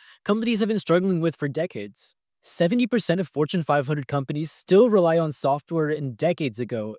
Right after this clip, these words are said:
and traditional modernization can take years and cost millions of dollars.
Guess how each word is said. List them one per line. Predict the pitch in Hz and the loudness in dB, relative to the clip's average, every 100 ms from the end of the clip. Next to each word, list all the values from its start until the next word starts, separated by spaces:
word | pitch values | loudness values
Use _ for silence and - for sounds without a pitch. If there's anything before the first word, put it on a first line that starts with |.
| - | -8
and | 139 | -8
traditional | 135 147 202 254 233 | -6 2 2 4 -2
modernization | 143 151 170 139 131 147 196 185 | 0 0 0 -2 0 -2 -4 -4
can | 160 | -4
take | 127 139 - | -2 -4 -2
years | 120 143 180 196 | -2 2 2 2
and | 156 131 | -2 -8
cost | - 131 - | -6 -6 -6
millions | 123 123 131 123 113 | -6 -2 -2 -4 -6
of | 98 | -6
dollars. | 123 107 50 - - | -6 -6 -14 -20 -20